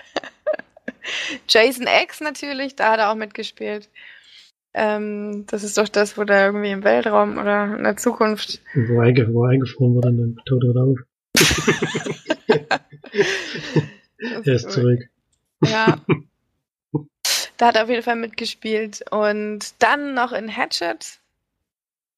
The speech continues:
Speaker 1: Und er hat gerne eben solche, solche, ja, sag mal so, so komplett, ähm, Make-up, so Full Make-up oder so heißt das, glaub ich.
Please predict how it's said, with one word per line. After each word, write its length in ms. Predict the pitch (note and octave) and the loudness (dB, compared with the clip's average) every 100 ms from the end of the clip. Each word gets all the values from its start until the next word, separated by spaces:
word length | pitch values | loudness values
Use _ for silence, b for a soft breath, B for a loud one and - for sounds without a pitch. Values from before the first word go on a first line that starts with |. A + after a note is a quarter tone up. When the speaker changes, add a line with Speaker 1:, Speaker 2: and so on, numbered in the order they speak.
| _ _ _ _ _ _ _ _ _ - | _ _ _ _ _ _ _ _ _ -10
Speaker 1:
Und 100 | A3 A3 | -2 2
er 80 | |
hat 220 | A3+ A3+ - | 2 0 0
gerne 300 | F#3+ B3 - | 2 2 0
eben 280 | A3 A3 | -2 -4
solche, 720 | G#3+ G#3+ G#3+ G#3+ G#3 G#3 G#3 G#3+ | -2 -2 0 0 2 4 2 0
solche, 640 | - G#3 G#3+ G#3 G#3 B3+ - b b b b b b _ _ _ _ _ _ _ _ _ _ - | -4 -6 -4 -4 -4 -6 -12 b b b b b b _ _ _ _ _ _ _ _ _ _ -2
ja, 460 | G#3+ G#3+ A3 A3 A#3+ - _ _ _ _ _ _ _ _ _ _ - | 4 6 4 2 -4 -16 _ _ _ _ _ _ _ _ _ _ -4
sag 180 | A3+ G#3+ | -4 -2
mal 120 | A3+ | -4
so, 260 | A3 A3 A3 | -2 -4 -6
so 240 | - G#3+ - _ - _ - | -6 -8 -12 _ -20 _ -2
komplett, 680 | A#3 A3 A3 - - - b b b b _ - | 0 0 0 0 0 -10 b b b b _ -6
ähm, 640 | G#3+ G#3 G#3 G#3 G#3 A3 | -4 -4 -6 -8 -8 -2
Make-up, 580 | G#3 A#3 - G3+ G3+ - | 0 0 0 -2 -2 -14
so 180 | - G3+ | -8 -8
Full 280 | - A#3 A3+ | 0 2 2
Make-up 420 | A3 A#3+ G#3 - | 2 2 0 0
oder 180 | G3+ G#3 | 0 0
so 100 | G#3+ | 0
heißt 240 | G#3 - | -2 -6
das, 140 | G#3 | -10
glaub 320 | - G#3 G3+ G#3+ | -4 0 0 0
ich. 240 | A3 | -2